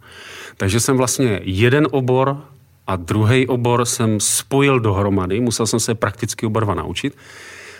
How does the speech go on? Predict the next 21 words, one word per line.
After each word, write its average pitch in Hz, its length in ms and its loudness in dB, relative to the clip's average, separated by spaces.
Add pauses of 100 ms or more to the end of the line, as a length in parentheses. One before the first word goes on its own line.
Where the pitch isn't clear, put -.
(140)
a 110 60 2
zjistil 113 320 2
jsem 147 300 2
jednu 127 320 4
nesmírnou 123 680 2
výhodu. 90 420 -2 (760)
Ten, 139 140 2
kdo 165 200 0
je 143 60 2
specialista 131 760 -2
na 87 320 -4
nějaký 107 480 0
obor, 90 520 -2
tak 95 180 -8
firmě 127 400 2
sice 135 280 -4
pomůže, 127 520 0 (480)
ale 98 160 0
jestliže 135 540 0 (260)
má 110 220 2
znalosti 127 640 0